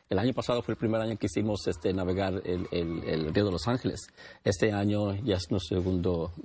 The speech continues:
nuestra segunda temporada. Tenemos, este, viajes de martes a, a sábado.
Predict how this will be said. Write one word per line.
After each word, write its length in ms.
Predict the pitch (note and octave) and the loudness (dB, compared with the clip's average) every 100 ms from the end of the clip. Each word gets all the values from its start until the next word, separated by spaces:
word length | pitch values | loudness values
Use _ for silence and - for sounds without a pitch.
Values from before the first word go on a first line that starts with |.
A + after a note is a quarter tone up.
| - | -6
nuestra 280 | - E2+ - | 0 0 2
segunda 260 | G2 F#2 G2+ | 2 2 2
temporada. 560 | F#2 F#2 F#2 A2 G#2 - - - - | 0 0 2 2 -2 -8 -16 -20 -4
Tenemos, 580 | - A2 B2+ C#3+ C#3+ - | 2 4 4 2 0 0
este, 320 | B2 G#2+ A#2 | -2 2 2
viajes 340 | A2 A#2+ D3+ B2 | 2 0 0 0
de 100 | A2 | 2
martes 360 | A2+ A#2 - - | 0 -2 -4 -2
a, 140 | F#2+ | -2
a 180 | - - | -2 -6
sábado. 400 | - A#2 D#3 F#3+ | 0 0 0 -4